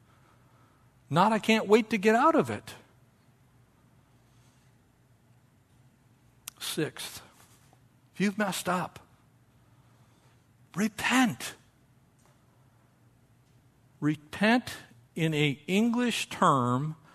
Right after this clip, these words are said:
means to turn around and go the opposite direction. We use the term do a one eighty. That is effectively what it means.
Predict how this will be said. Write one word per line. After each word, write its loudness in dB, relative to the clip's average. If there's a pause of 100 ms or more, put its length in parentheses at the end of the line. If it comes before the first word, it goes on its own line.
(300)
means 0
to -4
turn 4
around 4
and -6
go 4
the 0
opposite 4
direction. -2 (2750)
We -2
use -2
the -4
term 0
do 4
a 4
one 2
eighty. -6 (1160)
That 0
is -2
effectively 2
what 6
it 0
means. -4